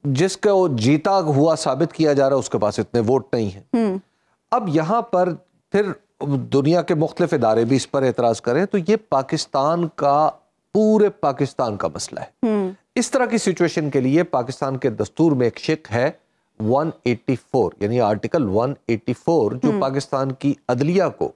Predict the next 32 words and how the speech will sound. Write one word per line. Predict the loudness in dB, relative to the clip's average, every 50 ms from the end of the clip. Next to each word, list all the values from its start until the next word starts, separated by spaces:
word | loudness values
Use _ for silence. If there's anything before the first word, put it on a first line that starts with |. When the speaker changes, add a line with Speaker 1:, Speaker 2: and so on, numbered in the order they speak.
| _ _ _ _ _ _ _ _ -2 0
Speaker 1:
ये | 2 2 2
इख्तियार | 2 0 -4 -6 -4 -2 0 2 2 2 0
देता | 0 -2 -2 -2 -2 -2 -2
है | 0 0 0 0 0
कि | -2 _ _ -2 2 2 2 2
वो | 2 0 0 2 2 4 2 0 -2 -6 _ _ _ _ _ _ _ _ _ -2 0
इंसानी | 0 0 0 -2 -2 0 2 2 2
हुकूक | 2 2 0 0 0 -2 -2 -2 -2
से | -4 -2
मुतल्लिक | 0 0 -2 -2 0 0 2 0 0 -2 -2 -8
Speaker 2:
हम्म। | -16 _ _ -4 0 0
Speaker 1:
मामलात | 0 0 0 0 0 0 0 -2 -2 -6
को | -8
खुद | -4 -4 -4 -2
देख | 0 -2 -2 -2
सके। | -4 -10 -10 _ _
Speaker 2:
सही। | _ _ -2 0 0 0 -4 -8 -4 -4
अज | -4 -2 -2
खुद | -2 -2 0
Speaker 1:
तो | 2
अब | 0 0
Speaker 2:
नोटिस। | 2 2 0 0 0 -4 -6 -2 0
Speaker 1:
इन-, | 0 2 0 -2 -4 -2 0
अज | 0 0 0 -2 -6
खुद | -8 -2 0 0 0 0 -2 -4 -2
Speaker 2:
हम्म। | 0 2 2
Speaker 1:
नोटिस। | 2 0 -2 -4 -4 -6 -6 -8 -12 _ _ -2
तो | -2 -2 -2 -4 -8 -2
जब | 0 0 0 0 -4 -12 _ _ _ _ -4
अज | -2 -2 0 -2 -4
खुद | -8 -2 -2 -2 0 2 0
नोटिस | 2 2 2 2 2 2 0 0 -2 -2